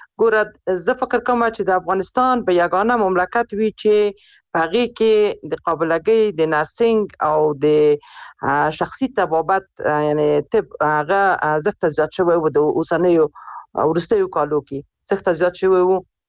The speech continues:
اه، خو، اه، اه، یعنی دا ډار موجود و چې، اه، دوی به دا، اه، و-، یعنی قابلي به شي، دوی به مثلاً ډاکټران شي.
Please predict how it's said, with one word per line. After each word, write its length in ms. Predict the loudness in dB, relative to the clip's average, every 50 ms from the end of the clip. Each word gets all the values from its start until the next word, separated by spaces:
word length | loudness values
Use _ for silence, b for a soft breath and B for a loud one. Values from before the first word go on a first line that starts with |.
| _ -4
اه، 220 | -2 0 0 0
خو، 360 | -2 -2 -2 0 2 2 2 2 0
اه، 360 | 0 2 2 2 2 0 0 0
اه، 200 | -2 -2 0 0
یعنی 220 | 0 0 0 0
دا 180 | 0 0 0 2
ډار 240 | 2 2 0 0 0
موجود 440 | 0 0 0 -2 -2 -6 -8 -2
و 140 | 0 0 0
چې، 340 | 0 0 0 2 2 2 0 b b b b b _ -2
اه، 220 | 0 0 0 0
دوی 200 | 0 0 0 0
به 80 | 0 0
دا، 160 | 0 0 0
اه، 360 | 0 0 0 0 0 0 0 0
و-، 420 | 0 0 0 0 2 0 0 0
یعنی 220 | 0 0 0 -2 -2
قابلي 440 | -2 -2 -2 -2 -2 0 0 0 0
به 100 | -2 -4
شي، 340 | -4 -4 -2 0 0 0
دوی 200 | 2 2 0 0
به 240 | 2 2 2 2 2
مثلاً 640 | 0 -2 -2 0 0 0 2 2 0 0 0 0 0
ډاکټران 540 | 0 -2 -4 -2 -2 -2 0 2 0 0 -2
شي. 360 | -4 -6 -6 -2 -2 -2 -2